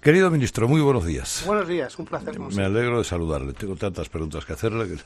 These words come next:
Speaker 1: que la verdad que no sé por dónde empezar. Cuando las pensiones están ligadas al I P C, es decir, si el I P C sube, los precios suben, la pensión sube. No sé si los precios bajan, la pensión baja. Pero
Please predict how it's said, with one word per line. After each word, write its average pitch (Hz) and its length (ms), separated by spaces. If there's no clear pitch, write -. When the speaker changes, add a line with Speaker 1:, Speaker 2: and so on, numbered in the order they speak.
Speaker 1:
que - 60
la 73 100
verdad 67 160
que - 80
no 64 60
sé - 100
por 62 160
dónde 58 160
empezar. - 300
Cuando 143 360
las 135 120
pensiones 143 540
están 135 240
ligadas 104 400
al 90 140
I 80 40
P 71 120
C, - 260
es 87 120
decir, 80 260
si - 160
el 76 100
I 78 40
P - 100
C - 140
sube, 85 260
los 57 180
precios 90 380
suben, 64 380
la - 100
pensión 73 420
sube. 71 340
No 92 160
sé 101 160
si - 160
los 80 160
precios 82 340
bajan, 78 300
la 76 60
pensión 67 420
baja. - 340
Pero 104 420